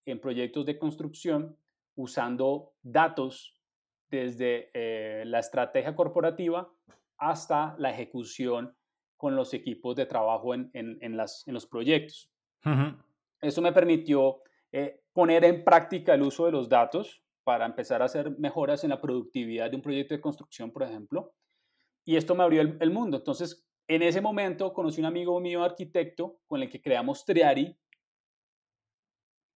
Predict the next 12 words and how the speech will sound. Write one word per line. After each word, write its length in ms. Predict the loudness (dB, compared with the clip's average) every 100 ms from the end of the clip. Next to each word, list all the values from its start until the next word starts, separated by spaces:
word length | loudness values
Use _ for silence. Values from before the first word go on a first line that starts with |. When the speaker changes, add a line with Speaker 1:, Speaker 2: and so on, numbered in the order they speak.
| _ _ _ -12
Speaker 1:
eh, 320 | -8 -6 -8 -10 -6
usando 480 | 2 4 6 10 10
la 100 | 10
realidad 420 | 8 6 6 6
virtual 380 | 4 4 0 0
como 180 | -2
un 220 | -2 0 4
vehículo 720 | 6 6 2 -2 -2 -4 _
para 180 | -4 -4
empezar 360 | -4 -6 0 2
a 40 |
ayudar 560 | 2 2 2 0 -6